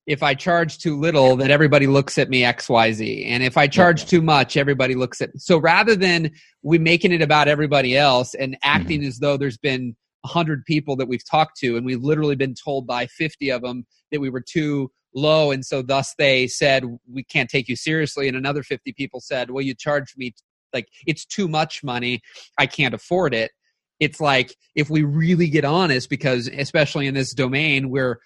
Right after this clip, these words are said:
Speaker 1: storytellers, if you will,
Speaker 2: Mm,
Speaker 1: and the
Speaker 2: yeah.
Speaker 1: goal is to take our cameras and our editing software and the music and everything else and, and, and tell stories that way. But our nice little, uh, story mechanisms right in between our ears
Speaker 2: Mm-hmm.
Speaker 1: is always telling stories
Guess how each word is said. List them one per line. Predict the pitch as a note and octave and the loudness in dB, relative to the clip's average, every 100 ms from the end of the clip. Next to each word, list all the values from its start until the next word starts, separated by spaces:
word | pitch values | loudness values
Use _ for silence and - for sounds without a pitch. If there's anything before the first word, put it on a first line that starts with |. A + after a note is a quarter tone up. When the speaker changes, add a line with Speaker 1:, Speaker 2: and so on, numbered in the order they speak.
| - | -14
Speaker 1:
storytellers, | - - F3+ F#3+ C#3 B2+ G#2+ A2+ G#2+ | -6 0 2 2 0 -2 -2 -6 -8
if | A2+ | -8
you | B2 A2 | -8 -6
will, | A2 G#2+ A2 | -4 -4 -6
Speaker 2:
Mm, | - _ - _ | -8 _ -20 _
Speaker 1:
and | C#3+ | -6
the | C3+ | -2
Speaker 2:
yeah. | |
Speaker 1:
goal | C#3+ C#3 | 0 0
is | C3+ | 0
to | - A#2 - _ _ | -2 -4 -4 _ _
take | - D3 | -2 2
our | C#3 | 0
cameras | C3 C#3+ C3+ C#3 C3+ | 0 0 0 -2 -4
and | C3 | -4
our | B2+ | -2
editing | C3 B2+ C3 | -2 -2 -6
software | A#2+ C3+ B2 C#3 B2+ | -2 -2 0 0 0
and | C3 | 0
the | |
music | C3+ C3 B2+ C3+ | -2 -2 -2 -4
and | C3 | -4
everything | B2 A#2+ A#2+ | -4 -4 0
else | C#3+ C#3 C3+ | 2 2 -2
and, | A#2+ A#2+ | -8 -8
and, | B2 A#2+ | -10 -10
and | C3 A#2 | -10 -4
tell | - C3 | -2 0
stories | - - D3+ C#3 B2 | -2 -2 0 0 0
that | C3+ F#3+ E3+ | 0 0 0
way. | C3+ B2 A#2+ _ _ | -2 -4 -4 _ _
But | D#3 | -4
our | D3+ | -2
nice | D#3 D#3+ D#3 | 0 -2 -2
little, | D#3+ C#3+ C#3 | -4 -2 -2
uh, | B2+ B2 | -4 -4
story | A#2+ E3 D#3 | -6 -2 -2
mechanisms | D3 C#3 D3 C#3 C3 B2+ C3 D3 | -2 -4 -4 -6 -6 -8 -10 -4
right | C#3 | -4
in | C#3 | -4
between | B2+ - C3+ | -8 -10 -8
our | B2 C3 | -6 -4
ears | E3 C3+ A#2+ - _ _ _ _ | -2 -4 -4 -10 _ _ _ _
Speaker 2:
Mm-hmm. | G2+ D#3+ | -2 2
Speaker 1:
is | D3+ C#3+ C3+ - | 2 2 -2 0
always | E3+ F3+ E3+ - | 2 4 4 2
telling | F#3 E3+ D#3 | -2 0 -2
stories | C3 - G3+ F#3 D3 C#3 C3 | -4 -2 2 4 4 2 -2